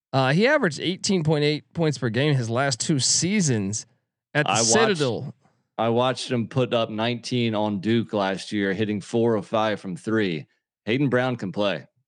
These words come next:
Speaker 1: And, and, like, the Citadel's been a p-, decent program too in the socon.
Speaker 2: Yeah.
Speaker 1: Uh, Hayden Brown chose South Carolina over Georgia Tech,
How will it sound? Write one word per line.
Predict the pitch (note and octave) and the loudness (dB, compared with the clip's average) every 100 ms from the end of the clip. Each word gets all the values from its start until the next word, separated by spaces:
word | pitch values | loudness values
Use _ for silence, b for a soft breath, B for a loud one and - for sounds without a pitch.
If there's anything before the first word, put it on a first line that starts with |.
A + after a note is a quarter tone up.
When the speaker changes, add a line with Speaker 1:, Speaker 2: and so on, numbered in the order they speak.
| - | 0
Speaker 1:
And, | E3+ B3 A3+ C#3+ | 2 4 2 -2
and, | - F3+ C#4 G#3+ | -2 0 2 0
like, | D3+ D3 | 0 -2
the | C3+ | 0
Citadel's | - A#3 D4 F#3+ C#3 | 2 2 2 0 0
been | E3 | 0
a | D3+ | 0
p-, | - D#3 | -4 -2
decent | E3 F3 D3+ | 0 0 0
program | D3 D3+ D#3 C#3+ | 0 2 2 0
too | C#3 A3 | 2 2
in | |
the | D#3+ | 2
socon. | B2+ D3 C#3 D3 C3+ B2 b b b b | 2 2 2 0 0 -4 b b b b
Speaker 2:
Yeah. | A2+ A#2+ | -4 0
Speaker 1:
Uh, | D#3+ E3+ E3+ D#3+ - _ _ - | 2 2 2 0 -2 _ _ -2
Hayden | D#3 A#3+ E4 A#3 | 2 2 2 2
Brown | E3+ G#3 A#3 E3+ | 2 4 2 0
chose | - F#3+ A3 G3 | 0 2 4 4
South | G#3 G3+ - | 2 2 2
Carolina | G#3+ E3 F3 F3+ D3+ | 2 4 2 2 2
over | D#3+ D3 | 2 2
Georgia | C#3+ C#3+ D#3+ F#3 | 0 2 2 2
Tech, | G3+ G#3 E3 E3 - | 0 2 2 -2 -12